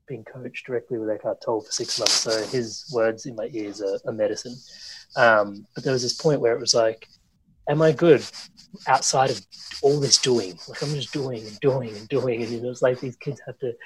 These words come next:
do this and do that. And, like, I kind of see it. And it's like, okay, yep, you know, it'd be nice if they were, you know, academically minded, or if they were sporting, or if they were musician, musical, you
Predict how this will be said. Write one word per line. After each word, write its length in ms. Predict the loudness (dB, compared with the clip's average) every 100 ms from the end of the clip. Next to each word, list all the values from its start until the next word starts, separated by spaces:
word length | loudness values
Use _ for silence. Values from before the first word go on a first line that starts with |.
| -18 -14 -6
do 160 | -2
this 280 | 4 4 4
and 140 | -4 0
do 160 | 6
that. 260 | 6 6 -4
And, 160 | -8
like, 160 | -8 -6 -8
I 60 |
kind 240 | 0 2 2
of 80 |
see 200 | 4 6
it. 60 | 6
And 80 | 4
it's 120 | -6
like, 120 | -10
okay, 200 | -6 -4
yep, 220 | 0 0 -2 _ _ _
you 80 | -2
know, 100 | 0
it'd 220 | 0 -2
be 100 | -2
nice 320 | 0 2 2
if 120 | 0
they 200 | 2 0
were, 440 | 2 2 4 4 0 -4
you 80 | -10
know, 120 | -10
academically 500 | -10 2 4 4 0
minded, 320 | -2 -4 -2
or 60 | -4
if 100 | 2
they 100 | 4
were 100 | 6
sporting, 600 | 4 4 0 2 -2 -6
or 80 | -6
if 60 | 2
they 100 | 4
were 240 | 6 4
musician, 560 | -2 -4 -2 -2 -4 -6
musical, 400 | -6 -6 -8 -14
you 80 | -14